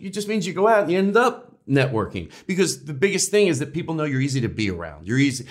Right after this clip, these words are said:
you're easy to be around." If they're doing a short, three comedians are doing a short, and they go,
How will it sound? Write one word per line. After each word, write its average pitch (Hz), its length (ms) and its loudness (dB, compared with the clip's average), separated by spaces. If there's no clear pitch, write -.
you're 170 120 0
easy 254 200 0
to 233 80 -4
be 220 240 -2
around." 175 320 4
If 135 120 -4
they're 160 100 -2
doing 208 240 0
a 175 60 0
short, - 480 0
three 196 180 -6
comedians 185 420 -4
are 151 60 -4
doing 170 220 -4
a 135 40 -2
short, 180 360 -2
and 143 80 0
they 151 80 -2
go, 160 200 -2